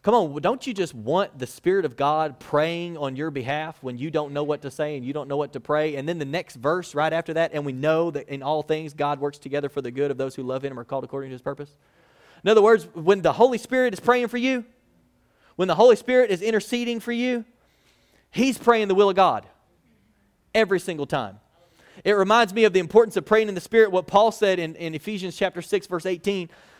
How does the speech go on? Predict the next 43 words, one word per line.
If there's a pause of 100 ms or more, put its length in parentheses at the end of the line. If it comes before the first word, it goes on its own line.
(120)
Pray
in
the
Spirit
at
all
times
and
on
every
occasion.
Now,
how
many
of
you
know
that
covers
it
all? (840)
Pray
in
the
Spirit
at
all
times
and
on (100)
every
occasion. (840)
Stay
alert
and
be
persistent
in
your
prayers
for
all
believers